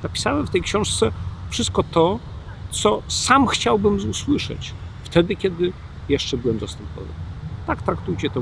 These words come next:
książkę, jako próbę podpowiedzi, porady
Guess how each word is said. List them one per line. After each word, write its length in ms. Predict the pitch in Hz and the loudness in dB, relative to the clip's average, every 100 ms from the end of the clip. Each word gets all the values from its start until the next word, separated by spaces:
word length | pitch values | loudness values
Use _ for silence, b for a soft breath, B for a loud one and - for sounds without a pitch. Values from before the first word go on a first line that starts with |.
| 117 | -4
książkę, 380 | - 113 - - - - - - - | -6 -6 -8 -10 -10 -12 -12 -12 -10
jako 240 | 135 - - - | -8 -8 -10 2
próbę 360 | 147 131 120 104 - - - | 4 4 2 0 -6 -10 -4
podpowiedzi, 640 | - - 175 170 180 156 | -4 0 2 4 2 2
porady 520 | - - 139 135 151 | -2 2 4 4 0